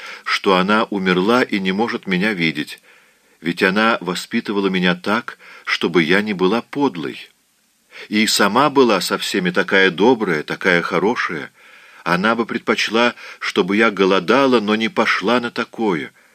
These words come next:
И мне всегда хотелось во всём походить на неё, а я ни капельки на неё не похожа. Я об этом, правда, не думала.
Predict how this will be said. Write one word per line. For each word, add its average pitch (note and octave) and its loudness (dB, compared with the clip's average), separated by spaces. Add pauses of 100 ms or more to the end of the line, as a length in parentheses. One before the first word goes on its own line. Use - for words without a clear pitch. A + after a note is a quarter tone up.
(600)
И D#2 -10
мне E2+ -4
всегда F#2 -2
хотелось G2 -2
во F2 0
всём G2 -4
походить F2+ -6
на F2+ -4
неё, F2+ -2 (840)
а D#2+ -2
я E2 2
ни D2+ -10 (180)
капельки D3 -2
на A2+ -6
неё F#2+ -2 (440)
не D#2 -12
похожа. C#2 -12 (4000)
Я B2+ 2
об D#3+ 0
этом, E3 2
правда, D3 2
не C#3+ 2
думала. C3+ 0